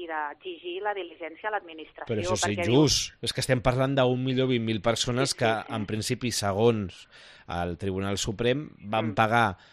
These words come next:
Speaker 2: un I R P F que no li pertocava.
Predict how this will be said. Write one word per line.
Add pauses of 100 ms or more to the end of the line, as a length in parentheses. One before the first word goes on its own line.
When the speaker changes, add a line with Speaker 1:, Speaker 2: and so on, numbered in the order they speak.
(200)
Speaker 2:
un
I
R
P
F
que
no
li
pertocava.